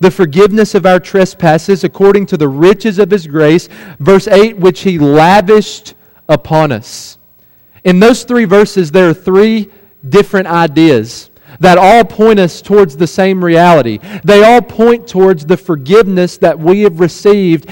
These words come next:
in Christ. Remember, that phrase, "in Christ," is one of the key themes of this letter. We've seen it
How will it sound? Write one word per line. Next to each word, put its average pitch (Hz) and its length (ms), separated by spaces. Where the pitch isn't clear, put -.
in 208 300
Christ. 180 540
Remember, 175 420
that 202 240
phrase, 214 360
"in 214 320
Christ," 220 440
is 170 100
one 196 140
of 190 60
the 175 60
key 214 260
themes 208 360
of 151 120
this 180 200
letter. 190 320
We've 180 160
seen 226 220
it - 300